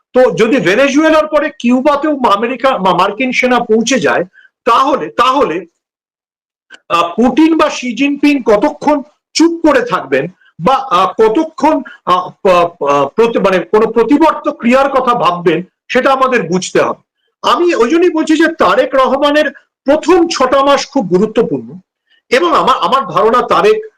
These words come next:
আহ, যথেষ্ট বুদ্ধিমান রাজনীতিক। এ-, এই তারেক দু হাজার দুই এর হাওয়া মহলের, আহ, তারেক নন। আহ, আহ, এ-,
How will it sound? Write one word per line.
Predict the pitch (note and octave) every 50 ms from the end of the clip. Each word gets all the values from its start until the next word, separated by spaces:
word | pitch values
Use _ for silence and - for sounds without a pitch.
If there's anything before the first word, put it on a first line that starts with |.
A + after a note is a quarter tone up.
| _ _ -
আহ, | E3+ E3 E3+ E3 E3
যথেষ্ট | - D#3+ F#3+ A3+ A3 - -
বুদ্ধিমান | C#3 C#3+ C#3+ C#3+ F3 G#3 A#3 A3+ G#3
রাজনীতিক। | F3 E3 D#3 D3+ D#3+ F#3 F#3+ F#3 G#3 F#3+ F#3+ - _ _ _ _ -
এ-, | D#3 D#3+ - -
এই | E3+ G#3 A#3 A3+ A#3
তারেক | B3+ A3+ A3+ A#3+ D#3+ - F#3 D3
দু | F3 F#3 F3
হাজার | G3 A3+ A#3 A#3+ A#3 A#3 A#3 - - _ _ _ C3
দুই | - F#3+ A3 A3 A3+ A#3+
এর | A#3 G#3
হাওয়া | - - F#3 F#3+ G#3 A3+ A3
মহলের, | A3+ A3+ G#3 A3+ B3 A#3+ A#3 A3+ A3 - - _ _ -
আহ, | E3+ E3 F3 E3+
তারেক | - F#3+ F3+ G3 G3+ G3+ -
নন। | E3+ F#3 A#3 A3 E3 - D3+ - _ _ _ _ _
আহ, | - C#3+ D3+
আহ, | D3+ D3 D3 D3 - C#3 C#3+ D3 D#3 -
এ-, | D3+ E3 E3+